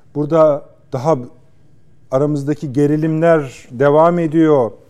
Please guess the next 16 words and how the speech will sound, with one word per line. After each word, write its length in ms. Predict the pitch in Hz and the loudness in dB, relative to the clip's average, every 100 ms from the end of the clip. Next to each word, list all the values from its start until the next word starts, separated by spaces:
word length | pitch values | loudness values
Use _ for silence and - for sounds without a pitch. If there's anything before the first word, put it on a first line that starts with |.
| _ - - | _ -20 -16
İsveç'in 540 | 139 127 151 143 170 156 | -14 -8 -8 -6 -8 -6
onaylanmasından 960 | 151 151 151 151 151 151 165 151 151 | -2 -2 0 0 -2 -6 -6 -4 -4
saatler 560 | 143 - 143 143 180 180 | -4 0 0 0 0 0
geçmiş 680 | 147 143 147 - 123 - - | 0 -2 -2 -4 -10 -6 4
derken 560 | 180 190 - 190 262 - - - _ | 4 4 2 -2 -4 -10 -20 -20 _
bu 80 | 180 | 0
akşamın 560 | 170 160 180 175 226 156 | 2 0 -4 -4 -4 0
dördüncü 460 | 160 147 165 160 | 0 0 -2 -6
konusu 380 | - 135 127 - | -6 -6 -4 -4
efendim. 540 | 123 143 127 139 240 220 - - _ | -4 -4 -6 -4 -4 -6 -14 -20 _
Milli 260 | 165 160 156 | -8 -4 -2
Güvenlik 360 | 147 151 139 - | -2 -4 -4 -8
Kurulu 260 | 139 113 | -8 -6
bugün 200 | 113 117 | -8 -10
toplandı. 840 | 104 156 151 175 165 156 180 233 - - _ - - - - - - - - - - - - - | -6 -4 -2 0 0 -2 -2 -4 -6 -20 _ -20 -20 -20 -20 -20 -20 -20 -20 -20 -20 -20 -20 -12
Bitti. 840 | 135 170 - - 123 139 190 233 | -2 -2 -2 -6 -4 -4 -4 -8